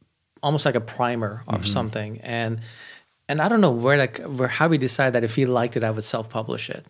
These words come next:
Speaker 1: At that time, you know, uh, Kindle was out and, like,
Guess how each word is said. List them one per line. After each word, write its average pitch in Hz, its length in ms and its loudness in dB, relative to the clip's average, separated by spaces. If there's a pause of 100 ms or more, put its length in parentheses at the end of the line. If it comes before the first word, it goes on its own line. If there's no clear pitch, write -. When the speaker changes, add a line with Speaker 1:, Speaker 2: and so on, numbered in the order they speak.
(160)
Speaker 1:
At 127 140 -10
that 123 180 -2
time, 120 280 -4
you 117 60 -6
know, 107 280 -4
uh, 123 180 -6
Kindle 120 320 0
was 110 220 0
out 113 360 0
and, 110 300 -6
like, 107 160 -8